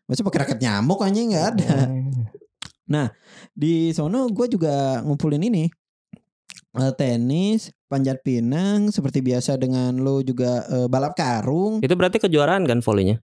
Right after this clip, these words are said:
Speaker 1: Turnamen, turnamen.
Speaker 2: Berarti sebelum tujuh belasan?
Speaker 1: Iya, dia,
Speaker 2: Eh, maksudnya
Speaker 1: eh,
Speaker 2: sebelum tanggal tujuh belas?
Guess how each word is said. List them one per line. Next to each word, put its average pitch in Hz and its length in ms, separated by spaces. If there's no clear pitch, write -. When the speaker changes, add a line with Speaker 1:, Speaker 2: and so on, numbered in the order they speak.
Speaker 1:
Turnamen, 165 460
turnamen. 127 340
Speaker 2:
Berarti 123 280
sebelum 123 400
tujuh 120 220
belasan? 123 400
Speaker 1:
Iya, 120 200
dia, 165 220
Speaker 2:
Eh, 156 100
maksudnya 147 320
Speaker 1:
eh, 143 60
Speaker 2:
sebelum 139 200
tanggal 131 200
tujuh 127 180
belas? 135 320